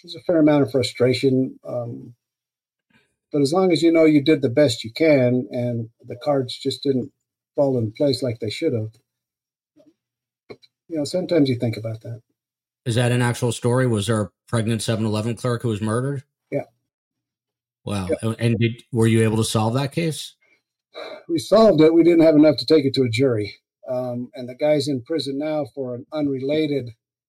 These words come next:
Speaker 1: attempted murder. And, um, we worked that one for years and years. I even worked on it when I came back to hunt, uh, to the cold case unit after,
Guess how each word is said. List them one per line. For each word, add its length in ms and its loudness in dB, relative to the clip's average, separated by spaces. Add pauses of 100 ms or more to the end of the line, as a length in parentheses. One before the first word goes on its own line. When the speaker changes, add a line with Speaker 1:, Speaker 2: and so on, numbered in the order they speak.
(140)
Speaker 1:
attempted 460 -8
murder. 460 -10 (1000)
And, 540 -10 (140)
um, 360 -18 (200)
we 160 -8
worked 300 -6
that 160 -6
one 360 -10 (880)
for 140 -20
years 720 -4
and 200 -14
years. 500 -2
I 200 -12
even 260 -8
worked 300 -4
on 160 -2
it 100 -6
when 100 -10
I 100 -8
came 260 -4
back 320 -4
to 100 -12
hunt, 320 -8
uh, 240 -6
to 100 -16
the 100 -14
cold 280 0
case 240 -2
unit 260 -6 (160)
after, 400 -14